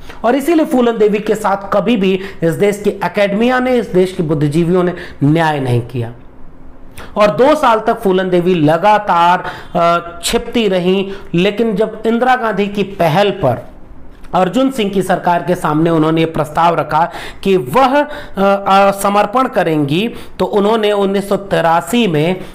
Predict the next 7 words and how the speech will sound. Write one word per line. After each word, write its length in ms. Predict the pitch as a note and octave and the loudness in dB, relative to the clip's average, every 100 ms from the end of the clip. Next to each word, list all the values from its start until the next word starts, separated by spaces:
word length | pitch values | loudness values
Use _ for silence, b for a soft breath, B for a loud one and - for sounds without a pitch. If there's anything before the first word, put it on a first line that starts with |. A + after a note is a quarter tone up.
| - | -2
आत्मसमर्पण 680 | F3 F#3+ F#3+ F3 F3+ F3 G3+ | 0 2 0 0 0 0 -2
करने 340 | G3 E3 E3 E3 | 0 0 0 0
के 120 | F3 | 2
लिए 460 | E3 F#3 A#3+ - G3+ | 2 2 2 0 -4
उत्तर 220 | F3+ F#3 | -2 -2
प्रदेश 400 | F#3 D#3+ F3 - | 0 0 0 0
नहीं, 340 | E3 G3 B3+ | 0 0 0